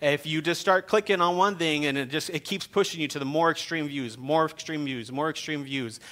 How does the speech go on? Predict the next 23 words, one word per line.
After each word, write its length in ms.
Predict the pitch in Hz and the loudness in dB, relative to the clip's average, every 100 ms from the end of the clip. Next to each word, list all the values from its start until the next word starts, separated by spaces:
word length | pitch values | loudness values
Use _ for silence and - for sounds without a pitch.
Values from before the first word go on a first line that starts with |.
| - | -4
Not 180 | 247 311 | -2 -2
because 300 | - 190 156 | -2 -2 -2
it 120 | 139 | -6
cares 340 | - 123 147 | -6 -2 -2
about 280 | 143 139 147 | 0 0 0
the 60 | 117 | -2
truth 300 | - 156 156 | -4 -4 -4
for 100 | 175 | -2
you, 180 | 185 196 | 0 0
it's 140 | 170 | 0
because 260 | 175 220 196 | -2 -2 2
they 100 | 208 | 4
want 240 | 220 202 | 4 2
to 80 | - | 0
sell 240 | - 117 | 0 0
you 160 | 135 120 | 0 -4
stuff. 480 | - 110 - - - _ _ _ _ _ _ _ _ _ _ _ _ _ _ | -8 -10 -14 -18 -20 _ _ _ _ _ _ _ _ _ _ _ _ _ _
That's 200 | - 180 | -2 0
the 100 | - | 0
whole 340 | 156 202 196 175 | 2 4 4 4
reason 400 | 165 190 208 202 | 0 0 0 0
it's 160 | 170 | -2
built. 460 | 147 143 104 - - | -2 -4 -4 -10 -20